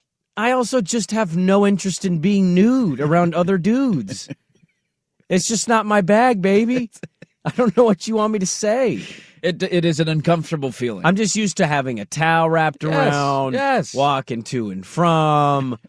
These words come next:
Speaker 1: <laughs> I got daughters. I don't walk around my bedroom naked, and that's my bedroom.
Speaker 2: The other thing, too, you always got, you always gotta have in the back of your mind is that you, you are, Brandon Sprague, a public figure.
Speaker 1: No,
Speaker 2: And there, and there could be
Speaker 1: no.
Speaker 2: somebody in that locker room that listens to the show.
Speaker 1: No.
Speaker 2: And we could get a tweet.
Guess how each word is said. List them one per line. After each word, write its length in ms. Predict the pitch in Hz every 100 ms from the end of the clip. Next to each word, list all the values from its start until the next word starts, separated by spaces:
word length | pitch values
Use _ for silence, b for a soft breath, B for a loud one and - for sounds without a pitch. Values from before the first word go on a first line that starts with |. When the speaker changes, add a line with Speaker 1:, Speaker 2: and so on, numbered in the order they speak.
| - _
Speaker 1:
<laughs> 280 | - _
I 100 | 202
got 180 | 226 233
daughters. 520 | 220 214 254 190 110
I 80 | 156
don't 240 | 226 220 -
walk 380 | 117 139 170 180
around 200 | 185 185
my 140 | 170 120
bedroom 600 | - 151 170 202 131 107
naked, 560 | 92 92 120 170 185 - -
and 180 | 190 202
that's 260 | 254 -
my 160 | 202 175
bedroom. 680 | 139 208 277 240 127 76 - - _ _ _ _ B B B B B
Speaker 2:
The 80 | 143
other 100 | 165
thing, 220 | 170 180 156
too, 140 | 175
you 200 | 202 147
always 240 | 151 170 147
got, 200 | 170 151
you 100 | 170
always 180 | 240
gotta 160 | 233 233
have 180 | 208 214
in 60 |
the 60 | 190
back 240 | 175 180
of 40 | 175
your 100 | 160
mind 260 | 156 175
is 120 | 151 127
that 60 |
you, 200 | 139 165
you 280 | 160 190 208
are, 380 | 214 254 156 98
Brandon 320 | 123 139 127
Sprague, 240 | - 151
a 40 | 127
public 300 | 165 160 123
figure. 380 | 156 117 - - _ _ _ _
Speaker 1:
No, 200 | - 151 185
Speaker 2:
And 80 |
there, 360 | 190 185 180 170
and 80 | 180
there 100 | 180
could 220 | - 226
be 60 | 254
Speaker 1:
no. 60 |
Speaker 2:
somebody 420 | 208 220 220 175 170
in 100 | 202
that 120 | 185
locker 300 | 170 180 175
room 80 | 123
that 80 | 110
listens 340 | 139 147 151
to 40 | 127
the 100 | 123
show. 420 | - 151 110 -
Speaker 1:
No. 300 | - - -
Speaker 2:
And 80 | 110
we 80 | 127
could 140 | 135
get 120 | 127 147
a 40 |
tweet. 480 | - 156 151 104